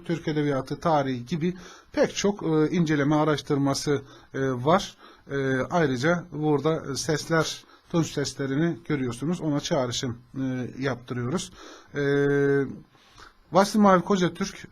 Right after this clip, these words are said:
özellikle edebiyat alanında araştırma ve incelemeleri ile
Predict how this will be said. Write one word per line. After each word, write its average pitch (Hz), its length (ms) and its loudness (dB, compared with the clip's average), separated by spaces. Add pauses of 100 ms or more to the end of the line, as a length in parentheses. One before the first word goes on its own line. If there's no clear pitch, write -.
özellikle 165 720 2 (320)
edebiyat 170 480 2
alanında 139 580 2 (280)
araştırma 151 720 0 (100)
ve 160 320 0
incelemeleri 143 680 2
ile 147 420 0